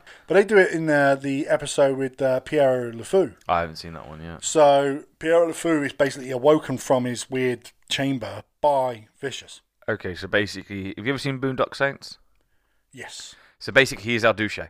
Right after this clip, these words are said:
Speaker 1: Yeah.
Speaker 2: Duce. He's literally just like, we let him out to hunt people when we want him to hunt people.
Speaker 1: So that's what they do with him. And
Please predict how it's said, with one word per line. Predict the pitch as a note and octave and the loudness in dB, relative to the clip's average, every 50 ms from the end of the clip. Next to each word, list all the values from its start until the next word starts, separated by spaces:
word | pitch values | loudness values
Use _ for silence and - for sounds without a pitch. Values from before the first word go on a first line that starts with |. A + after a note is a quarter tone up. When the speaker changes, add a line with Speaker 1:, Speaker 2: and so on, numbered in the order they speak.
| _ _ _ _ - | _ _ _ _ -6
Speaker 1:
Yeah. | D#3+ - | -4 -4
Speaker 2:
Duce. | - - G#2+ F#2+ - - - - | -2 0 0 0 0 -2 -12 -8
He's | - A#2+ A2+ | -6 0 2
literally | C3+ C#3 | 4 2
just | - B2 A2+ A#2+ | 2 2 2 4
like, | A#2 G2+ - - - - | 4 4 2 -2 -12 -4
we | - B2 | 0 4
let | B2 C3 A2 | 6 6 6
him | B2 B2 | 6 4
out | A#2 A#2 A2+ - - _ _ - | 2 2 2 -2 -8 _ _ -12
to | - G#2+ | -10 -4
hunt | A2 B2 A#2 A2 F#2 | 0 0 0 0 -2
people | - G#2 G#2 G2 - G#2 | -4 -6 -6 -4 -2 -2
when | G#2+ G#2+ G#2+ | -2 -2 -2
we | A2 | -2
want | G#2 G#2+ G#2+ G#2 | -2 -2 -2 -2
him | G2 F#2 | -4 -6
to | G2 | -4
hunt | E2+ G2+ G2+ - | -4 -4 -4 -4
people. | - F2+ F2 D#2+ - - - - | -8 -12 -12 -12 -14 -16 -16 -10
Speaker 1:
So | - - D3 D3 | -6 0 4 4
that's | D#3 D3 - - | 4 4 4 2
what | D#3 B2 | 0 0
they | C#3 C#3 | 0 -4
do | B2 - C#3+ C#3 C3+ | -4 -4 -4 -2 -2
with | C3 A#2+ | -2 -4
him. | B2+ C3 C3 B2+ B2 B2 - _ - - - - - - _ | -4 -6 -6 -8 -10 -12 -16 _ -20 -20 -20 -20 -20 -14 _
And | - D3+ D3+ D3 C#3+ C#3 C#3 C3+ C3+ C3 - - | 0 0 2 2 0 -2 -4 -6 -8 -10 -12 -16